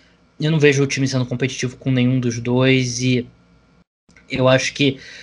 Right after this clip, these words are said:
a defesa teria que ser muito especial e, e, assim, você ter um, nos dois os quarterbacks limitando o erro, a linha ofensiva jogando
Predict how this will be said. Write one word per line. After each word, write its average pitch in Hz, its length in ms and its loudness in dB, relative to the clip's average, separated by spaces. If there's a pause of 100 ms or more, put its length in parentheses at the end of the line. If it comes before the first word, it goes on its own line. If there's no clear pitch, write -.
(120)
a 135 80 2
defesa 143 380 2
teria 139 240 2
que 139 80 -6
ser 147 140 0
muito 185 580 6
especial 135 880 0 (560)
e, 143 1200 -2
e, 143 40 -6
assim, 131 580 0 (120)
você 135 320 -4
ter 143 140 0
um, 147 280 -2
nos 151 360 -2
dois 143 360 2
os 135 140 -6
quarterbacks 135 460 0
limitando 139 480 -2
o 135 40 2
erro, 143 480 2 (300)
a 127 80 -2
linha 147 100 4
ofensiva 147 360 -4
jogando 135 420 0